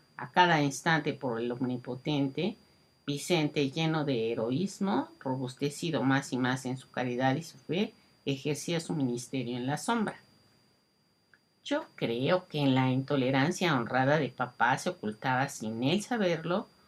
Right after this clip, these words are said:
como ocurre a menudo, aquella rivalidad despierta y agresiva que viene a asomarse siempre entre los médicos situados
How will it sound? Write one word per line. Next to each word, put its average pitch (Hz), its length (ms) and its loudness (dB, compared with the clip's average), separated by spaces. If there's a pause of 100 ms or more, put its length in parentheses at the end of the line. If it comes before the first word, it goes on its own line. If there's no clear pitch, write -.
(160)
como 131 240 4
ocurre 165 340 -2
a 170 40 4
menudo, 180 600 2 (300)
aquella 285 480 0
rivalidad 156 600 4
despierta 165 680 -2
y 175 60 0
agresiva 135 600 -2
que 147 200 -4
viene 139 480 0
a 123 140 -2
asomarse 131 560 -4
siempre 135 680 -2 (360)
entre 135 320 -2
los 127 240 0
médicos 147 540 -2
situados 143 720 0